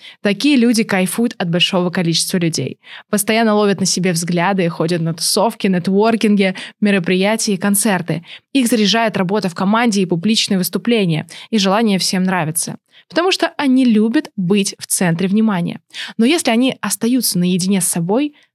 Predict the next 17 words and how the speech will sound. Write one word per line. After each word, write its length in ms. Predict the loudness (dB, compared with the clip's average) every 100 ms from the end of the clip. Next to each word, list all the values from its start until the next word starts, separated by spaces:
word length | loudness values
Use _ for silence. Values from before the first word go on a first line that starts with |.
| _
то 80 | -4
получают 720 | 0 0 2 2 2 0 -2
сильный 400 | -4 0 0 0
дискомфорт. 500 | -2 -2 -4 -4 -8 _ _ -14 -12 -12 -4
Сейчас 280 | -2 0
наш 180 | 0 0
мир 160 | 0 0
так 240 | -2 -2
устроен, 440 | -2 0 2 2 2
что 200 | 0 0
если 300 | 0 -2 0
ты 200 | 2 2
не 140 | 2
умеешь 360 | 2 2 2 0
создавать 440 | 0 2 0 0
социальные 380 | -2 0 0 0
связи, 540 | -2 0 0 0 -2